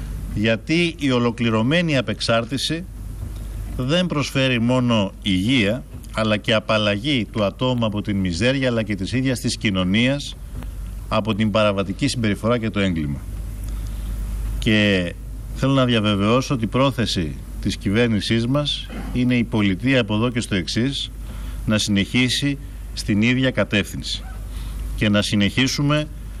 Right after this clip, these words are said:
πρωτοπορώντας, αφήνοντας πίσω μας παροχημένες αντιλήψεις του παρελθόντος, αντιλήψεις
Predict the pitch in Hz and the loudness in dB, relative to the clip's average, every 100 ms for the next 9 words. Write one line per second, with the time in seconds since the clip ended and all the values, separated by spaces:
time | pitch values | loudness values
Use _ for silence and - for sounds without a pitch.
0 | - - 110 - 101 104 101 113 120 127 | -6 -2 0 0 0 2 4 4 4 2
1 | 165 160 - - - - - - - - | 2 -2 -6 -8 -10 -10 -8 -8 -4 0
2 | 110 - 160 165 139 117 101 - 143 139 | 0 2 2 4 4 2 0 0 0 2
3 | 143 165 175 - - - - - - - | 0 0 -2 -4 -6 -10 -10 -10 -10 -2
4 | 117 117 113 120 123 165 156 131 113 104 | 2 2 2 2 2 2 2 0 2 2
5 | 107 107 107 101 101 92 78 101 104 143 | 0 -2 -6 -2 0 0 -2 0 0 -2
6 | 160 - - - - - - - - 110 | -4 -8 -8 -8 -6 -8 -10 -10 -6 -2
7 | 110 110 117 156 139 156 143 107 - - | 0 2 2 0 0 0 0 0 -4 -6